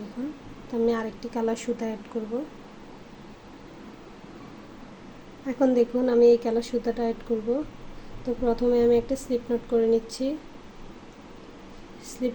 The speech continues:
নট করে নেওয়ার পরে এই যে হুকটাকে এরকম ঢুকিয়ে নিচ্ছি। এই যে খেয়াল করুন, আমি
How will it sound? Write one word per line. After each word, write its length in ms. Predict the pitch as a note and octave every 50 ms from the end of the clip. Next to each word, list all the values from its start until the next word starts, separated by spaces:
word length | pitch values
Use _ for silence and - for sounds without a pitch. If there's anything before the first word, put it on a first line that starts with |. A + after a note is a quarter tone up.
| B3
নট 100 | A#3+ A#3+ - -
করে 140 | A#3+ A#3+ A#3 A#3
নেওয়ার 180 | A#3 A#3 A#3 A#3 A#3+
পরে 140 | A#3 A3+ A#3+ A#3
এই 40 | A3 A3
যে 60 | A#3 A#3+ - -
হুকটাকে 500 | A#3+ A#3 - - A#3 A3+ A3+ - A#3 C4+ D#4+ - - - - - - - - - - - -
এরকম 240 | A#3 A#3 - A#3+ A#3+ A#3 A3+
ঢুকিয়ে 260 | A#3 A3+ - A#3 A#3 A#3
নিচ্ছি। 300 | A#3 A3+ A#3 - - B3 C4+ D#4 D#4 - - - - - - - - - - - - - - - - - - - - - - - - - - C#3+ - C#3+ C#3+ - - - - - - - - - - - - - - - - - - - - - - - - - - - - - - - - - - - - - - - - - - - - - - B3
এই 60 | A#3+ A3+
যে 60 | A#3 A#3 -
খেয়াল 200 | - A#3+ A3+ A3+ G#3 -
করুন, 240 | A#3 G#3+ A3+ B3+ D4 - - - - - - - - - - - - - - - - - - - - - - - - - - - - - - - - - - - - - - - - - - - - - - - - - - - - - - - C4+
আমি 140 | A#3+ A#3+ A#3+